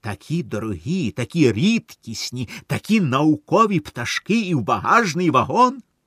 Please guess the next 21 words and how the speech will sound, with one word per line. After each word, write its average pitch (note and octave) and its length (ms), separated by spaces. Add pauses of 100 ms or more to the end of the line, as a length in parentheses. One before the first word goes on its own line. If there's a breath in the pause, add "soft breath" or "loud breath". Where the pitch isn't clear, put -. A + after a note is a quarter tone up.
(220)
А A#3+ 140
як - 280
вони B3+ 240
там A3 360 (120)
повмирають?» G#3 1000 (440)
«Що D3+ 440
я D3+ 220
науці E3 1000 (120)
скажу? F3+ 680 (460 soft breath)
Столична F3 720
орнітологія, F#3+ 1040 (140 loud breath)
а E3+ 80
може, G#3 240
й G3+ 60
світова, A#3+ 840 (220 loud breath)
на A#3+ 140
них F#3+ 220
чекають. C3 680 (140)
Ні B2+ 400
за D3+ 240
що!» - 300